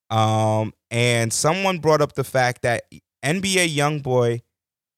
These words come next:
has outsold Roddy Ricch, has outsold Lil Baby, and has outsold another huge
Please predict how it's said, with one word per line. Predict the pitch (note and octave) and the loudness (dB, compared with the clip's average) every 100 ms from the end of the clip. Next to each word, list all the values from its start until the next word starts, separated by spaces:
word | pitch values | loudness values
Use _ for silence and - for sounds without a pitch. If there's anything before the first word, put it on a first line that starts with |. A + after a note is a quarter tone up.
| _ | _
has | C3 B2+ A#2 - | 2 4 2 0
outsold | C#3 E3+ - - D#3 D#3 C#3+ | 2 4 2 2 4 4 2
Roddy | C3+ C#3 D3 C#3+ | 2 2 0 0
Ricch, | C3+ C3 - - - | 0 0 -2 -12 -12
has | A#2 A2+ A2 - | -2 0 -2 -2
outsold | C3 D3 - - C#3+ C#3+ C#3+ C#3 B2 | 2 2 0 0 2 2 0 -4 -8
Lil | A#2 B2+ C3 | -6 -2 -2
Baby, | B2 B2 B2 A#2 A#2+ A2+ - _ | 0 -2 -2 -4 -6 -8 -14 _
and | A2 A2+ A2+ A2+ A2 G#2+ - _ _ _ A2+ | -6 -4 -2 -2 -4 -8 -14 _ _ _ -2
has | A2 - | -2 0
outsold | C3 C#3+ - C#3+ C3+ B2+ B2+ B2 A#2+ - _ | 2 2 2 0 2 2 2 0 -2 -8 _
another | A2+ A2 A#2+ C3+ C3 B2+ A#2+ F#2+ | -6 -4 0 0 2 2 0 -6
huge | - - C3 B2 A#2 A2 | -18 -8 -2 0 -2 -4